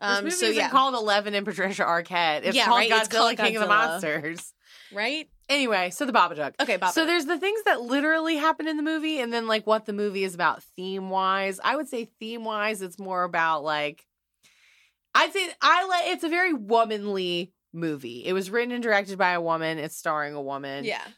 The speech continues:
Speaker 2: Um, but I would say it's much more about, like, these, like, related fears of, like, motherhood and stuff. That's what it's about on, like, a theme level.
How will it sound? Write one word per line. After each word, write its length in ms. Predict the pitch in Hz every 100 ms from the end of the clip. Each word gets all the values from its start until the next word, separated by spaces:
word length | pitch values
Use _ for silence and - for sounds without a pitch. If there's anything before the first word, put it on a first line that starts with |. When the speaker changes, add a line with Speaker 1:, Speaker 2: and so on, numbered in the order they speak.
| _
Speaker 2:
Um, 480 | 175 180 170 165 180 - _ _ _
but 160 | 226 208
I 240 | 214 233
would 160 | 269 277
say 320 | 269 240 226
it's 180 | 208 190
much 300 | 190 196 -
more 140 | 196 190
about, 280 | 180 170
like, 220 | 160 170 170
these, 680 | 175 170 165 165 165 170 -
like, 240 | - 165 165
related 540 | 175 175 160 165 165
fears 680 | - - 170 160 170 175 175
of, 120 | 151
like, 180 | 143 147
motherhood 500 | 147 139 165 202 196
and 160 | 214 208
stuff. 300 | 226 214 214
That's 240 | 302 -
what 100 | 311
it's 160 | 277 220
about 260 | 208 190
on, 100 | 180
like, 180 | 165 156
a 80 | 139
theme 560 | _ 165 170 165 175 175
level. 580 | 175 165 165 156 160